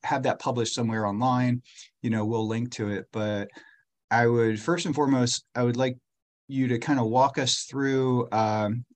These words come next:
the chronologically what happens in regards to insulin resistance and,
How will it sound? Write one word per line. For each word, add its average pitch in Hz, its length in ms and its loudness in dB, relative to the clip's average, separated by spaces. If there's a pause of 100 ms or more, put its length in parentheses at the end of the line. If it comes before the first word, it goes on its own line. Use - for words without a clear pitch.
(220)
the 107 460 -2 (480)
chronologically 131 920 4
what 107 180 0
happens 110 640 0
in 110 140 -2
regards 107 460 -2
to 104 340 -4
insulin 113 400 -2
resistance 104 640 -4
and, 107 260 -4